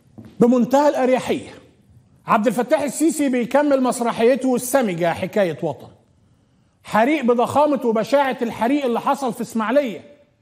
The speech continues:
في مبنى حيوي وحساس ومهم زي مديرية الأمن اللي هو قريب جدا من هيئة قناة السويس ومن المجرى الملاحي لقناة السويس، ومع ذلك عبد الفتاح قاعد ولا في باله.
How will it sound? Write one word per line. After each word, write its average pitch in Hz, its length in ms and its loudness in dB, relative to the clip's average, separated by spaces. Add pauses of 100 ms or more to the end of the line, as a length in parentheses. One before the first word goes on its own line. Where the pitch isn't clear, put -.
(160)
في 190 140 0
مبنى 254 300 2
حيوي 208 720 -2
وحساس 220 760 -2
ومهم 226 540 -2 (480)
زي 208 180 0
مديرية 214 380 0
الأمن 285 340 0 (680)
اللي 175 200 0
هو 247 180 4
قريب 240 340 0
جدا 247 300 0
من 220 160 -4
هيئة 240 200 0
قناة 233 200 -6
السويس 254 520 -2
ومن 233 220 0
المجرى 240 380 -2
الملاحي 240 440 -4
لقناة 233 220 -6
السويس، 285 500 -4 (300)
ومع 247 440 0
ذلك 339 520 -2 (680)
عبد 151 160 -14
الفتاح 190 380 -12
قاعد 254 340 -8 (600)
ولا 196 260 -4
في 170 60 -6
باله. 160 320 -6